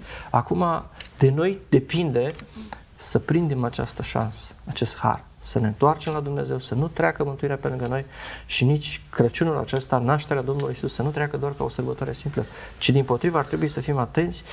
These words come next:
ca noi să sărbătorim pe acest Hristos al lui Dumnezeu, închinându-ne cu adevărat, adică fiind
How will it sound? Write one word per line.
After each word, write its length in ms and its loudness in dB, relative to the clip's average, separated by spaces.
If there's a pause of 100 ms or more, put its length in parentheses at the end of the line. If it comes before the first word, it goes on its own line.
(200)
ca 120 2
noi 140 4
să 120 -8
sărbătorim 680 0
pe 80 -4
acest 380 2 (540)
Hristos 560 4 (140)
al 100 0
lui 100 2
Dumnezeu, 480 0 (520)
închinându-ne 580 4
cu 100 -2
adevărat, 460 0
adică 280 -2
fiind 500 0